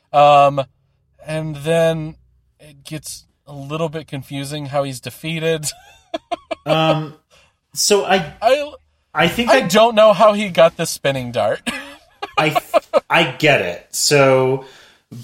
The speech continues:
Speaker 2: basically, Kyoma reveals to Seameyer that he ended up choosing to destroy Genesis.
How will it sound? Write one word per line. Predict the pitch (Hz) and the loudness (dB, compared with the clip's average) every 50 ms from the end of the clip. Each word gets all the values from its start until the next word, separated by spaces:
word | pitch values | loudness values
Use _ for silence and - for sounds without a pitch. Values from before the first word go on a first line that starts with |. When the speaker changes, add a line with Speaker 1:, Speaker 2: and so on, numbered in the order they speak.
| - - | -8 0
Speaker 2:
basically, | - 160 165 190 202 190 - 202 190 196 185 180 175 170 165 160 160 151 147 - - - | 2 4 4 4 2 0 0 -2 -2 0 2 2 2 4 4 2 2 2 0 -2 -6 -10
Kyoma | - - 165 156 160 170 175 185 185 180 170 151 120 123 131 | -6 0 2 2 4 4 2 2 0 0 0 -2 -2 -2 0
reveals | 139 139 131 107 104 113 113 120 123 127 131 131 - - | 2 2 0 0 -2 -2 0 0 2 0 -2 -2 -4 -4
to | - 139 | -4 -2
Seameyer | - - - 120 117 113 107 101 98 95 92 92 92 95 101 107 - - _ _ _ _ _ _ | -2 -2 -4 -4 -4 -2 -2 -2 -2 -2 -4 -4 -6 -6 -8 -8 -10 -16 _ _ _ _ _ _
that | - 110 107 - 123 120 117 117 117 - - - _ _ _ _ | -20 -10 -2 0 2 4 4 2 0 -4 -12 -20 _ _ _ _
he | - - - - - 120 120 120 120 - | -16 -14 -14 -12 -10 -8 -6 -6 -6 -6
ended | 120 123 113 117 113 113 | -6 -6 -6 -4 -2 0
up | 104 107 104 - - - _ _ _ - | 0 0 -2 -4 -12 -20 _ _ _ -8
choosing | - - - - 143 143 135 120 - 127 113 113 107 | -6 -4 -4 -2 -2 -2 -2 -2 -4 -6 -6 -6 -8
to | - - 113 | -8 -8 -10
destroy | - 110 98 - - - - - 113 107 104 101 101 98 95 98 92 - - | -8 -8 -8 -8 -8 -8 -6 -2 -2 0 0 0 -2 -4 -6 -8 -12 -14 -12
Genesis. | - - 107 101 101 92 - - - - - - - - | -8 -6 -4 -4 -4 -6 -6 -8 -8 -8 -8 -10 -10 -10